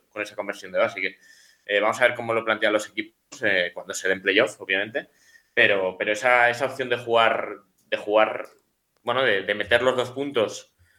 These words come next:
y ponerse ocho arriba o, o ganar el partido con eso, va a ser curioso a ver cómo lo utilizan, ¿eh? Pero, pero bueno, a mí me parece bien. Yo creo que después de tres horas y pico de partido que,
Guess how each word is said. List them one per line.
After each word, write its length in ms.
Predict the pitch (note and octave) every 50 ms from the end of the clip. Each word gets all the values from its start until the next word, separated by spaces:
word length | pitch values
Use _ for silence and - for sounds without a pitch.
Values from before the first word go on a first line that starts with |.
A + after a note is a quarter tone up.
| _ _ _ _ -
y 100 | A#2 A2+
ponerse 380 | A2 A2 A2 A#2 A#2 - B2+ A#2+
ocho 240 | A#2+ A#2 - A#2 A2+
arriba 380 | A2 B2 C#3 C3+ A#2 G#2 G2
o, 340 | G2 G2 F#2+ F#2+ F#2 - G#2
o 40 | F#2+
ganar 180 | G2 F#2+ G2+
el 80 | G#2+ A2
partido 300 | A2+ G#2+ - - A2+ G#2
con 140 | G#2+ G#2+ G#2+
eso, 680 | - - C3+ B2+ B2+ B2 A2 G#2 G2 F#2 F2 E2+ -
va 60 | - G2
a 40 |
ser 120 | - A#2 G#2+
curioso 320 | G#2+ G#2 G#2 G#2 - B2+
a 40 | A#2
ver 140 | G#2+ G2+ G2+
cómo 160 | G#2+ G#2 G2
lo 100 | F#2+ F2
utilizan, 360 | - - F#2 - - F2 F2
¿eh? 80 | F#2 -
Pero, 300 | - - F2+ F2 F2 - - - E2 - - - - - - _ -
pero 140 | A2+ B2
bueno, 140 | C#3 C#3 C3
a 40 | A#2+
mí 100 | B2 B2+
me 80 | C3+ C#3+
parece 260 | D3 C3+ A#2+ - G#2+
bien. 200 | G#2+ A2 G#2+ G2
Yo 100 | G2+ G2+
creo 120 | G#2 G#2+
que 480 | G#2+ G#2 G2+ G2+ G2 G2 G2 F#2+ - _ _ _ _ _ _ _ _ _ _ _ - - -
después 320 | G2+ - - - A#2+ A2+ G#2+
de 120 | A#2+ A#2+
tres 220 | A#2 A#2+ A#2 A2+ A#2
horas 180 | A2+ G#2+ -
y 60 | -
pico 180 | - A2+ G#2+ A2+
de 60 | G#2
partido 340 | G#2+ B2 - B2 B2 A#2 G#2
que, 300 | F#2 F2+ F2 F2 -